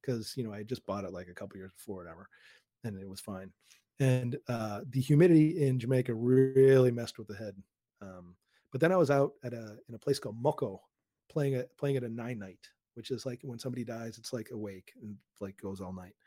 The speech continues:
And so, uh, <clears throat> at a, one of the things, like, you know, around midnight before they start singing, um, they'll, like, the food comes out. So they'll give, like, Manish water, which is, like, a goat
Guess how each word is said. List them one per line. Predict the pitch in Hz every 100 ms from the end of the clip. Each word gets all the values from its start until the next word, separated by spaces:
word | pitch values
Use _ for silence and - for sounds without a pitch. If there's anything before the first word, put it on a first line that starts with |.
| _ - - _ -
And | 127
so, | 131 123 143 -
uh, | 120 110 - _ - - _ _
<clears throat> | - - -
at | 156
a, | 160 269 349
one | 165
of | 180
the | 160
things, | 165 165 139
like, | 139 131
you | 147
know, | 110
around | 131 143 139
midnight | 143 147 131
before | 131 - 143
they | 135 127
start | - 139 123
singing, | - 139 135 127 120 - _
um, | 104 98 87 90 _ _ _ _ _
they'll, | 143 120 117 - _ _ _ _ _ _ _ -
like, | 127 - _
the | 131
food | - 156 139
comes | 131 113
out. | 95
So | - 123
they'll | 120
give, | 139 123
like, | 123 113
Manish | 123 123 123 123 -
water, | 123 127 123
which | 120 131
is, | 127
like, | 117
a | 107 104
goat | - 113